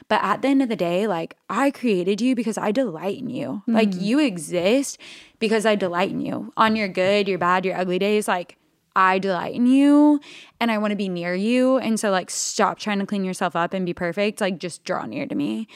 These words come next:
Speaker 2: Wow.
Speaker 1: And so as we're, like, topping, talking about this topic that I know can be really convicting for people,
Speaker 2: Mm-hmm.
Speaker 1: I just wanna remind you, like, man, the Lord cares a lot more about being near you and being in relationship with you than you having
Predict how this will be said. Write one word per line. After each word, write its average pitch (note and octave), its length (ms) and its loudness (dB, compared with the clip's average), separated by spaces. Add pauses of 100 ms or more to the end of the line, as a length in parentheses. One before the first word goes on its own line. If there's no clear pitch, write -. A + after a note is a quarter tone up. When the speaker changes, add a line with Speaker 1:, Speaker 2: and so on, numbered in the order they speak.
(140)
Speaker 2:
Wow. F3+ 280 -8
Speaker 1:
And A#3 180 2
so F#3 500 2 (140)
as G#3+ 320 6
we're, F#3+ 160 0
like, E3+ 260 -4
topping, F3+ 400 -6 (140)
talking F3+ 380 -6
about - 260 -8
this F#3+ 160 -8
topic E3+ 420 -8
that F3 120 -6
I F3 80 -6
know E3+ 260 -8 (100)
can - 160 -6
be F#3 120 -2
really E3+ 200 -2
convicting F3 540 -8
for G3+ 140 -6
people, G#3 640 -2
Speaker 2:
Mm-hmm. G#3 320 -2 (160)
Speaker 1:
I G#3 100 2
just F#3+ 200 -4
wanna F#3 160 -2
remind F3 380 -2
you, G#3 120 0
like, F3 280 -2
man, F#3+ 220 -2
the F3+ 60 -2
Lord F3+ 240 0
cares E3+ 280 -4
a E3+ 40 -6
lot E3+ 160 -4
more E3+ 160 -4
about E3+ 240 -2
being F3+ 240 -6
near E3+ 200 -6
you F#3 320 -4
and F#3 200 -2
being E3+ 160 -6
in E3+ 100 -6
relationship E3+ 600 -8
with F#3 140 -4
you G3+ 380 0
than E3+ 400 -4
you F3+ 220 -4
having G3 540 -6